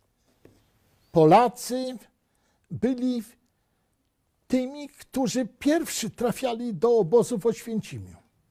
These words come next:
To pierwszy transport z Tarnowa trafił. Żydzi przywożeni byli dopiero w późniejszym okresie.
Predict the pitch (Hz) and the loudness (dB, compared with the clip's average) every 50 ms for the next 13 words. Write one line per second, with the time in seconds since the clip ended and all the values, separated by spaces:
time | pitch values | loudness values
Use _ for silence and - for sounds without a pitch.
0 | _ _ _ _ _ _ _ _ _ _ 196 185 185 - 294 285 277 - - 302 | _ _ _ _ _ _ _ _ _ _ -6 -4 -2 0 0 0 0 -2 -4 -6
1 | - - 294 285 269 240 - - - - 269 262 269 - - - - _ _ _ | -6 -4 -6 -6 -6 -8 -10 -4 4 4 4 4 4 0 -10 -20 -20 _ _ _
2 | _ _ _ _ _ _ _ _ _ _ _ _ _ _ _ _ _ _ _ _ | _ _ _ _ _ _ _ _ _ _ _ _ _ _ _ _ _ _ _ _
3 | _ _ _ _ - - - - - 247 269 269 269 277 233 202 - 104 104 90 | _ _ _ _ -18 -18 -14 -2 2 4 4 4 2 0 -2 -2 -4 -6 -10 -12
4 | - - - - 143 107 90 - - - - - - _ _ _ _ _ _ _ | -14 -10 -8 -6 -6 -6 -8 -12 -16 -20 -20 -20 -20 _ _ _ _ _ _ _
5 | _ _ - 113 151 262 269 262 - 180 170 147 - _ _ _ - - - 226 | _ _ -4 0 0 0 0 -2 -6 -12 -12 -12 -16 _ _ _ -14 -10 -8 -2
6 | 185 240 214 - 247 233 226 247 262 247 202 254 254 262 233 - 240 226 - - | 0 0 0 2 0 -2 -4 -6 -10 -8 -8 -8 -8 -6 -4 -2 -4 -4 -2 -2
7 | 247 240 247 196 - - - 254 - - 254 214 220 208 - - 233 233 220 - | -2 -2 -2 -6 -12 -10 -8 -8 -8 -6 -8 -8 -8 -8 -10 -10 -10 -10 -12 -14
8 | _ _ _ _ _ _ - 247 - - - 240 208 123 - - - - - - | _ _ _ _ _ _ -6 -6 -4 -2 -2 -2 -2 -2 -4 -10 -18 -20 -20 -20